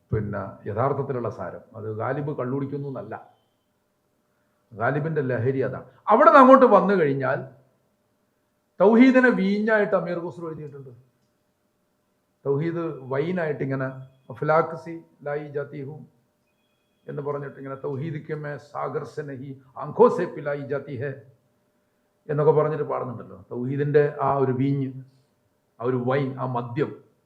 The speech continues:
ഖുസ്രുവിന്റെ വരികളിൽ തന്നെ സ്വർഗത്തെ ഒരു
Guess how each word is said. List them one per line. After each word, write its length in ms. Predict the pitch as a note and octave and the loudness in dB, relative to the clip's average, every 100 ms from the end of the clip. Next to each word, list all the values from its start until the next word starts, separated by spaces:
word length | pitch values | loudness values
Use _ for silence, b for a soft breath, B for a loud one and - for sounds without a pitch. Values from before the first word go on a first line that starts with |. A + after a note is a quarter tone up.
| _ _ _ _ _ _ _ _ _ - | _ _ _ _ _ _ _ _ _ -6
ഖുസ്രുവിന്റെ 420 | F#3+ C4+ D4+ D#4 C4+ | 2 4 10 12 12
വരികളിൽ 380 | A#3+ A#3+ C4 B3+ | 10 10 8 6
തന്നെ 200 | A#3+ A#3 A#3 | 2 2 0
സ്വർഗത്തെ 480 | G#3 G3 G3+ B3 B3+ A#3+ | 2 4 6 6 8 8
ഒരു 100 | A3 | 8